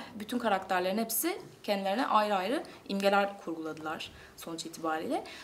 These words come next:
Onun için işte yani en basitin içinde aslında basiti yapmak çok zor bence Becket'te. Çünkü, e, size verilen yönergeler çok, e,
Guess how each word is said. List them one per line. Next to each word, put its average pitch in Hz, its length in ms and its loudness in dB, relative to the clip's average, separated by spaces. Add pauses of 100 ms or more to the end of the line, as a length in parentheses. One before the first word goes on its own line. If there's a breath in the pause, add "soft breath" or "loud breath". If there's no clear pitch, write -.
(140)
Onun 240 200 8
için 185 200 2
işte 170 200 2
yani 175 300 2
en 269 240 10
basitin 240 600 2
içinde 220 300 2
aslında 233 380 4
basiti 220 320 0
yapmak 240 360 4
çok - 180 -2
zor 170 480 -4
bence 165 260 -6
Becket'te. - 540 -6 (420 loud breath)
Çünkü, 214 480 -2 (480)
e, 185 440 2
size 208 280 0
verilen 214 200 2
yönergeler 220 580 4 (260)
çok, - 260 0 (280)
e, 185 80 -2